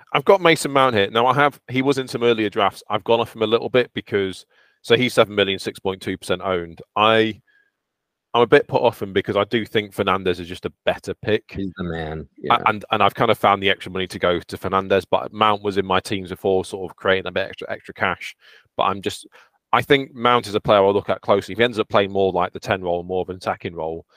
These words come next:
Speaker 1: then I think he's someone I might bring in later on. But I just think he's, there's too much uncertainty there for me at the moment. But I, I have, I have generally looked at him fairly hard, and he, he was in some of my earlier drafts.
Speaker 2: He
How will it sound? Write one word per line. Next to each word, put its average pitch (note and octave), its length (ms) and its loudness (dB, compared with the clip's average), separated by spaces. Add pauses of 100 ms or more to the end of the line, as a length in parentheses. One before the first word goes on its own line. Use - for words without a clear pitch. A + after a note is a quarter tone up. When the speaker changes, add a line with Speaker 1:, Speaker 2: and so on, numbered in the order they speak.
(200)
Speaker 1:
then G2 120 0
I G2 80 2
think G2+ 340 -4
he's G2 160 -8
someone F#2 180 -4
I F2+ 40 0
might F2+ 180 0
bring F2+ 160 -6
in F2 80 -8
later F2+ 320 -2
on. F#2 140 -4
But F2+ 60 4
I F#2 100 0
just F#2+ 180 -10
think F2+ 140 -10
he's, F2 200 -14 (280)
there's - 160 -4
too C3 100 2
much A2 160 -6
uncertainty F2+ 480 -6
there E2 140 -2
for E2+ 120 -14
me E2 60 -14
at D#2 60 -18
the E2+ 60 -20
moment. D#2 360 -8
But F#2 140 2
I, F#2 260 2
I G2 80 2
have, G2+ 300 0 (300)
I A2 60 0
have G#2 140 -2
generally F2 300 -4
looked - 260 -12
at F2+ 80 -18
him E2+ 140 -20 (200)
fairly F2 240 2
hard, F2 240 0
and E2 80 -10
he, E2+ 180 -8
he F2+ 60 -6
was F2+ 200 -2
in E2 80 -16
some F#2 120 -10
of D#2+ 60 -14
my E2+ 140 -6
earlier E2 260 -6
drafts. F2+ 520 -4
Speaker 2:
He C3 100 -6